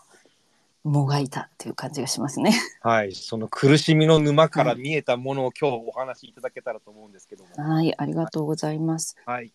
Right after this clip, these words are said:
Speaker 2: よろしくお願いします。
Speaker 1: よろしくお願いします。
Speaker 2: はい。で、そうなんですね。で、僕らだから十月始まって何しようっていうところで、やっぱりここは調査をしなきゃ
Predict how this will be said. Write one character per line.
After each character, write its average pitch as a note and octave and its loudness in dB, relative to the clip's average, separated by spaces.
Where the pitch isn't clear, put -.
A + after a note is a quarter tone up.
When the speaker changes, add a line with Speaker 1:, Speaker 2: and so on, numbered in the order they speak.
Speaker 2:
よ F#2 -20
ろ F2+ -20
し - -20
く - -20
お G2+ -18
願 A2 -4
い A2+ -2
し B2 -6
ま C3 6
す。 - -8
Speaker 1:
よ C#3+ -6
ろ C3 -8
し - -10
く - -6
お - -2
願 D3+ -2
い E3 -4
し - -10
ま F#3 2
す。 - -12
Speaker 2:
は B2+ 0
い。 G#2 -8
で、 D3+ 2
そ C4 -2
う - 2
な F#3+ 4
ん C3 0
で - -10
す - -12
ね。 D3 0
で、 C#3 0
僕 C3+ 0
ら F3 4
だ C#3+ 4
か B2 0
ら A#2 0
十 E3 -2
月 F#3+ -2
始 C3+ -8
ま D3+ -4
っ - -14
て C#3+ 2
何 C#3+ -6
し - -8
よ C3 4
う - -2
っ - -4
て - -8
い A2+ -4
う G#2+ -10
と - -12
こ A#2+ -4
ろ A#2 0
で、 G#2+ 0
や A#2+ -2
っ - -12
ぱ E3 4
り D3 0
こ - -14
こ C3+ -2
は C#3 6
調 F3+ 0
査 G#2+ 0
を G2 -20
し - -12
な C3 -4
き - -6
ゃ - -10